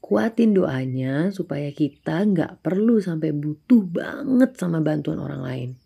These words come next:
Cukup Allah satu-satunya penolong, dan biar Allah yang tunjukkan ke kita melalui apa dan melalui siapa pertolongan Allah itu datang.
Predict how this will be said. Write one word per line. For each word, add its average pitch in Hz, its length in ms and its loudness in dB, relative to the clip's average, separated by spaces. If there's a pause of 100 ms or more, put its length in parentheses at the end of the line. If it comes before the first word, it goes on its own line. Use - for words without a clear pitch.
(720)
Cukup - 400 -2
Allah 170 320 -4
satu-satunya 151 640 -6
penolong, 143 760 -4 (380)
dan 208 220 2
biar 220 240 0
Allah 190 500 2 (140)
yang 156 100 -2
tunjukkan 151 560 -2
ke - 20 -20
kita 143 600 -6
melalui 156 640 0
apa 175 760 -6 (600)
dan 180 240 4
melalui 160 640 4
siapa 156 560 -4
pertolongan 131 560 -2
Allah 139 320 -6
itu 196 160 -2
datang. 202 680 -4